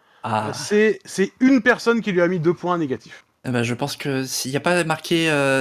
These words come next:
Speaker 1: Nicolas L devant ou un truc du genre.
Speaker 2: Euh, non. C'est, ah, attends, quoique. <laughs> Ah, ah, ah, ah, ah, ah, est-ce que c'est la ligne quatre-vingt-onze qui a fait ça ?
Speaker 1: Non,
Speaker 2: Non,
Speaker 1: non,
Speaker 2: c'est pas la
Speaker 1: non.
Speaker 2: ligne quatre-vingt-onze, non, non, non. Non.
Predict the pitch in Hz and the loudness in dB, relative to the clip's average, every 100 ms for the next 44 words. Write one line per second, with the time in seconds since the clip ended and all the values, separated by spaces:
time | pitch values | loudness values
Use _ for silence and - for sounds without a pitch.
0 | - 139 143 160 147 - 160 185 170 143 | -2 -2 -2 2 2 0 0 -2 -4 -4
1 | 139 147 156 143 131 135 131 131 147 139 | -4 -2 -2 -4 -4 -6 -6 -6 -6 -8
2 | 123 _ _ _ 156 156 156 156 170 226 | -14 _ _ _ 0 4 4 4 4 4
3 | 214 - _ _ 135 - 160 156 214 226 | 2 -4 _ _ -18 -4 -2 2 2 2
4 | 190 185 156 143 156 _ _ _ _ 175 | 0 -4 -6 -8 -12 _ _ _ _ -4
5 | - 214 220 - 233 - _ _ - - | 0 0 0 0 0 -2 _ _ -20 -10
6 | - 285 320 294 254 220 202 180 170 156 | 2 6 6 6 6 4 4 4 4 4
7 | 170 214 302 254 175 196 175 277 247 190 | 4 6 6 6 4 0 2 6 6 6
8 | 170 151 135 _ _ _ _ 156 170 180 | 2 0 -4 _ _ _ _ 0 2 4
9 | 185 185 262 262 190 165 170 160 - 202 | 4 4 4 4 4 2 0 -4 -4 -4
10 | - 170 165 170 165 - 156 156 151 143 | 0 0 0 0 -2 0 0 2 0 -2
11 | 131 139 127 143 - 254 320 240 123 208 | -4 -6 -4 -4 0 4 4 2 -4 0
12 | 202 196 165 160 135 123 139 120 110 90 | 0 0 -2 0 0 -2 -4 -6 -8 -14
13 | - _ _ 175 160 | -20 _ _ -2 0